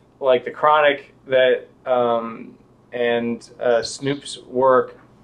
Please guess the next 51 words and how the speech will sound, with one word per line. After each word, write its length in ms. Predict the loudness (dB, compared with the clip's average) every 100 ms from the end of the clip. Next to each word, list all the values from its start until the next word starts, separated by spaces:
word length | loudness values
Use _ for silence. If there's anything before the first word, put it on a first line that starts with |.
| -16
uh, 420 | -12 -8 -6 -8 -12 _ -4 -4 -6 -10
was 200 | -2 -2
some 260 | 0 -2 2
of 120 | 4
the 100 | 6
stuff 260 | 6 2 4
I 60 | 4
listened 260 | 4 0
to 120 | -4
in 60 | -2
high 140 | 2
school. 280 | 2 2 -10
So 140 | 0 4
that 100 | 4
was, 120 | 2
like, 140 | -2
the 100 | -4
height 340 | -4 0 0 0
of 200 | -4 -4
my 480 | -2 0 0 -2 -4 -12 -20 _
adolescence. 960 | 0 0 0 0 0 -4 -10 -12 -14 -18 -20 -20 -20 -2
Um, 180 | 0 2
but 100 | 4
I've 100 | 2
been 120 | 2
a 40 | 0
fan 240 | 0 0
of 60 | 0
hip 160 | 0
hop 340 | 2 0 -2 -2
for 140 | 2
a 40 | 4
long 220 | 4 4
time, 240 | 0 0
so 100 | 2
I 20 |
was 140 | 0 4
really 200 | 6 6
looking 220 | 4 -4
forward 280 | -4 -2 -2
to 100 | -4
this. 300 | -6 -6 -14 -20 -20 -20 -20 -6 4
I 180 | 4 4
think 600 | 2 4 4 2 -6 -16 -6
the 160 | -4
filmmakers 760 | -2 2 6 6 6 4 2 0
did 220 | -2 -2
a 40 |
great 440 | -4 0 6 6 4
job 420 | 2 4 4 2
of 540 | 0 2 4 4 2